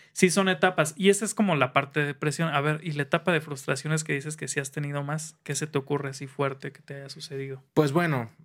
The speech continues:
Speaker 2: o sea, digo, se me, se me viene a la mente dos, dos etapas, o dos, dos cosas que tienen que ver con la frustración,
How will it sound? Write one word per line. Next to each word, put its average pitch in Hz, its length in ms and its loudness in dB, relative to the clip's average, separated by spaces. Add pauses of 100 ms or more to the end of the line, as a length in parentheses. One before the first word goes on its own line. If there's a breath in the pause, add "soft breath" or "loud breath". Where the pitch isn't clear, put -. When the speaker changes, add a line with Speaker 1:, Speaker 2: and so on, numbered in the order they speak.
Speaker 2:
o 139 140 2
sea, 135 480 2
digo, 127 320 2
se - 120 -2
me, 131 240 -2
se 131 140 0
me 127 140 2
viene 151 220 2
a 160 40 0
la 139 100 2
mente 123 300 2
dos, - 380 -2 (100)
dos 117 300 2
etapas, - 420 -4
o 120 120 0
dos, 131 340 0
dos 135 240 4
cosas 131 380 0
que - 140 -2
tienen 113 280 -2
que 113 60 -2
ver 107 100 -4
con 117 100 0
la 104 60 0
frustración, 117 640 -4